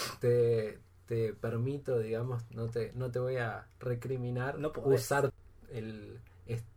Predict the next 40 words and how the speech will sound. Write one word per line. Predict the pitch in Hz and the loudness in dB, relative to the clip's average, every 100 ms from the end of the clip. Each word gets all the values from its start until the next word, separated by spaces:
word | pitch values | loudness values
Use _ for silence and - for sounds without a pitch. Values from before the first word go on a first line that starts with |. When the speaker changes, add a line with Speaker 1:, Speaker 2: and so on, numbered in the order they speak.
| - - - - | -20 -20 -20 -10
Speaker 1:
el | 113 117 | -4 -4
tú | 117 151 | 0 4
estás, | 143 - 127 127 131 120 | 4 4 0 4 4 8
Speaker 2:
Hay | 180 | 8
que | 185 | 8
hacer, | 180 175 | 8 6
Speaker 1:
cosas | 190 | 8
Speaker 2:
hay | 196 | 8
que | 208 | 8
Speaker 1:
así. | 190 | 8
Speaker 2:
usarlo | 190 190 208 | 10 10 8
porque | 180 151 151 | 8 6 6
ten | 175 | 6
en | 233 | 6
cuenta | 240 247 240 | 6 6 6
que | 220 | 6
esto | 190 233 214 | 6 8 8
lo | 151 | 4
escribí | 151 143 175 | -2 4 4
hace | 185 220 175 127 107 - - - | 6 6 6 4 -2 -14 -20 -4
tres, | - 175 | 2 6
cuatro | 175 160 151 | 6 8 6
años | 160 190 233 - - - | 6 0 -4 -16 -20 -4
en | 143 | -2
español | 120 139 156 | 4 6 6
neutro. | 160 143 - - - - | 6 4 0 -14 -18 -4
Speaker 1:
Obvio, | 135 113 95 | 0 0 0
obvio, | 104 | -6
por | - - | -8 -4
Speaker 2:
Entonces | 160 156 185 190 208 190 | 2 6 8 12 12 10
el | 170 156 | 2 -2
español | - 165 170 | 2 4 4
neutro | 175 185 202 | 4 4 2
se | 175 | 0
maneja | 165 160 | -2 -2
un | 165 | -2
poco | 160 | 4
diferente. | 147 127 135 139 117 - - - - - | 4 4 2 0 -4 -10 -16 -20 -20 0
Pero | 170 165 165 | 6 8 6
respecto | - - 220 - 233 | 2 4 2 6 6